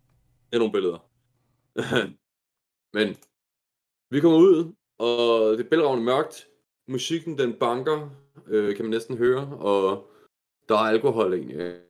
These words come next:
ikke? Jeg, jeg er, er med til at drikke, til klokken er halv syv om morgenen.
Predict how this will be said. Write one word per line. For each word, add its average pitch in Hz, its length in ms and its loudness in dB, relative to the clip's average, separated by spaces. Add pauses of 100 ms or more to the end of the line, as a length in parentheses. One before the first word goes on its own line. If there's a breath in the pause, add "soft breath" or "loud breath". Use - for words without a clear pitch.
(200)
ikke? 123 200 -4 (1000)
Jeg, 110 300 -4 (180)
jeg 127 320 2
er, 92 200 -4 (720)
er 120 80 -4
med 131 160 4
til 143 120 0
at 139 100 -4
drikke, 123 240 0
til - 140 -14
klokken 113 460 0
er 107 100 0
halv 113 240 -6
syv 131 260 -6
om 104 80 -4
morgenen. 107 520 -8